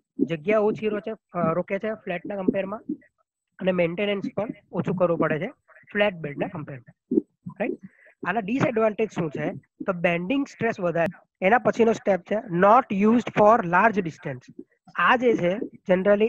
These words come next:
આઠ મીટર સુધીના ડિસ્ટન્સ સુધી વપરાય ફ્લેટ ડ્રાઈવ. વી બેલ્ટ જે છે એ મેક્સિમમ બે થી ત્રણ મીટર માટે તમે એને યુઝ કરી શકો. બરાબર? પછી design of V pulley is complex, રાઈટ?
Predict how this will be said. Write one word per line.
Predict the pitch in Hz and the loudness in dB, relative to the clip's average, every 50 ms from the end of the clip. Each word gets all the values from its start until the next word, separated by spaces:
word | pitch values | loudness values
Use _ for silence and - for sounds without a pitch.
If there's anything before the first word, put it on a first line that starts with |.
| - - | 0 -2
આઠ | - 196 220 247 - | -4 -2 -2 0 0
મીટર | 220 208 208 - 220 214 | 0 -2 0 0 0 0
સુધીના | 208 - 208 170 202 208 202 208 | 0 -2 -2 0 0 0 0 0
ડિસ્ટન્સ | 185 175 - - 185 - | -2 -2 -4 -4 -6 -4
સુધી | - 170 156 | -4 -4 -4
વપરાય | 156 147 - - 139 123 | -2 -2 -2 -4 -4 -4
ફ્લેટ | - 180 180 180 | -2 0 0 0
ડ્રાઈવ. | 139 143 131 120 - _ _ - - - _ _ - - _ - | 0 -4 -8 -10 -12 _ _ -20 -20 -20 _ _ -20 -20 _ -4
વી | 147 214 247 277 | -2 0 2 2
બેલ્ટ | 254 233 220 208 180 - | 4 4 4 4 4 2
જે | 180 160 180 165 | -2 -2 -2 -6
છે | - - 151 147 156 170 185 _ - | -6 -8 -8 -6 -6 -8 -10 _ -6
એ | 180 | -6
મેક્સિમમ | 185 185 170 - 156 - 226 220 208 202 202 208 | -4 -4 -4 -6 -8 -8 -6 -2 -2 -2 -2 -2
બે | 175 160 147 | -4 -6 -6
થી | - 208 202 | -6 -8 -8
ત્રણ | - - 180 190 208 214 | -6 -4 -4 -2 -2 -4
મીટર | 196 180 - 190 180 180 | -6 -6 -6 -4 -4 -4
માટે | 175 170 156 151 - 165 | -4 -4 -6 -8 -10 -10
તમે | - 156 151 147 | -10 -10 -10 -10
એને | 147 147 156 208 302 - - - - - | -8 -8 -8 -8 -8 -6 -6 -6 -6 -6
યુઝ | 156 160 160 160 - - | -8 -14 -14 -14 -12 -10
કરી | 151 143 139 | -10 -8 -10
શકો. | - - 131 - - - _ _ _ _ _ _ _ _ _ | -12 -12 -10 -10 -10 -10 _ _ _ _ _ _ _ _ _
બરાબર? | - 147 160 220 294 302 - - - - - - - - - - - - - - - - - - - - - | -6 -2 0 2 2 2 0 -2 -4 -4 -4 -4 -4 -4 -4 -4 -6 -10 -10 -10 -10 -10 -14 -14 -10 -4 -4
પછી | 190 - 196 156 123 - - | -2 -2 -4 -6 -6 -4 0
design | 175 190 196 185 247 254 262 262 | 0 2 2 4 2 2 2 2
of | 262 214 190 180 | 0 -2 -2 -2
V | 180 | -2
pulley | 220 247 233 - 240 240 226 214 233 226 240 | -2 -2 0 0 0 0 0 0 -2 -2 -4
is | - - - 196 | -4 -2 -2 -2
complex, | 170 170 - 220 196 - - - - - 127 - 143 - - _ _ _ _ _ _ _ _ _ _ - 143 - _ - | -2 -2 -2 -2 -4 -4 -4 -10 -20 -16 -14 -14 -14 -14 -16 _ _ _ _ _ _ _ _ _ _ -20 -20 -20 _ -8
રાઈટ? | 170 226 302 | -6 -6 -6